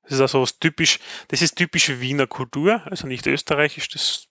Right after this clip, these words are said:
muss man aufpassen, dass man das nicht auf ganz Österreich ü-, umlegt, wenn man sich das anschaut.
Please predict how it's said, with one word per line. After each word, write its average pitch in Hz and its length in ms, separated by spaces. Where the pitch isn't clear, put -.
muss 135 260
man 127 120
aufpassen, 135 460
dass 131 160
man 127 120
das 127 120
nicht - 80
auf - 100
ganz 135 220
Österreich 143 680
ü-, 175 100
umlegt, 165 460
wenn 151 100
man 156 80
sich - 140
das 147 160
anschaut. 143 440